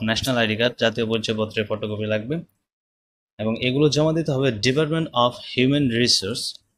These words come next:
মানব সম্পদ বিভাগে। আর এটার লোকেশন দেওয়া হয়েছে ড্রাগ ইন্টারন্যাশনাল লিমিটেড, খোয়াজা এনায়েতপুর টাওয়ার, সেভেন্টিন কে এম,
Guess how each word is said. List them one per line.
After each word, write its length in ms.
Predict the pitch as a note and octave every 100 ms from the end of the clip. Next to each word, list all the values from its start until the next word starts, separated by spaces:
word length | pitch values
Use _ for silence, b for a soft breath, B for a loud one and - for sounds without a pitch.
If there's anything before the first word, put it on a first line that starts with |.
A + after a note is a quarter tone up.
| _ _ _ _ _ _ _ _ A2+
মানব 180 | B2 C#3+ -
সম্পদ 260 | C#3 C3+ A#2+
বিভাগে। 320 | A#2+ A2 G2+ D3 F3+ _ _ _ A2
আর 80 | G#2 A#2+
এটার 200 | C#3+ C3
লোকেশন 340 | A#2+ A#2 C3 D3 B2+
দেওয়া 140 | A#2
হয়েছে 200 | A2 G#2+ C3 A2+
ড্রাগ 160 | A#2+ B2+
ইন্টারন্যাশনাল 480 | C#3 C3+ C3+ - C3+ A2+
লিমিটেড, 360 | G#2+ G#2 C3+ - _ _ _ _ _ _ _ _ - _ _ _ _ _ _ - _ _ _ _ _ - -
খোয়াজা 460 | - C#3 D3 C3+ D3 D#3+ - _ _ _ _ _ _ _ _ _ _ _ _ _ _ _ _ _ _ _ _ _ - B2+
এনায়েতপুর 520 | C#3+ C#3 C3 - A2+ A#2
টাওয়ার, 320 | A#2+ G#2 G2+ - - _ _ - - _ _ _ _ -
সেভেন্টিন 560 | - C#3 C#3 C#3 D3+ C#3+ -
কে 120 | C#3 C3 A2+
এম, 100 | A2